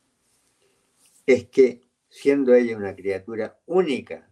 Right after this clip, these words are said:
la madre del Mesías, la madre del Redentor, la madre de Dios mismo, como la llamamos, ¿verdad?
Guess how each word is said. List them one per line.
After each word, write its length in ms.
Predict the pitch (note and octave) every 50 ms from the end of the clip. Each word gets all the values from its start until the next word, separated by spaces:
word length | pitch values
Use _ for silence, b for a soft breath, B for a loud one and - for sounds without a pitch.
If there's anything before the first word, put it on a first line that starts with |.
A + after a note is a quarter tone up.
| _
la 360 | _ - F2+ F#2 F#2 F2+ E2+
madre 540 | E2 F2 F#2+ G#2 A2+ B2+ C3 C3+ C3+ B2+ B2
del 200 | A2+ A2+ G#2 F#2+
Mesías, 760 | F#2 F2+ F2 D#2+ D#2 - - - B2 A#2+ A#2+ A2+ G2+ F2 E2
la 160 | F2 F2 F2 F2
madre 380 | F#2 G2 G#2+ A#2 B2 A#2 A#2
del 240 | G#2+ G#2 G2 F2+ E2+
Redentor, 760 | F2 F2+ E2+ E2 E2 - - _ _ - B2 A#2+ A2 G2+ - _ _ _ _ _ _ _ _ _ _ _ _
la 160 | G#2+ A2 A2
madre 400 | G#2+ A2+ B2 C3+ C#3+ D3 C#3 B2+
de 160 | A#2 A2+ G#2 F#2+
Dios 640 | F#2 G2+ A#2 D3+ E3 D#3 - - - - _ _ _ _ _ _ _ _ _ _
mismo, 520 | - C#3+ F3 E3+ E3 _ - G2+ G2 F#2+ -
como 240 | - F#2 F#2 F2+ F2
la 140 | F2 F2
llamamos, 640 | F#2+ G#2 A#2+ C3+ C#3+ C3 A2+ G#2 G2 G#2 A2 G#2+ G2
¿verdad? 480 | G2 G2 F2+ F2+ G#2 G#2+ A2 G#2+ G#2